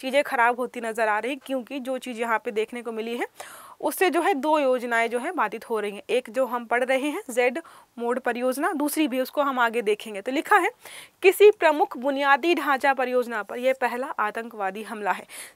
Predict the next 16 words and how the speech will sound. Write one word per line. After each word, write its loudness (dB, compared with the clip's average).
जब 8
से 4
यहाँ 4
पे 0
जो 0
है 0
प्रशासन 2
ढंग -6
से -2
काम -2
कर -4
रहा -2
है -4
उसके -2
बाद 0
पहली -4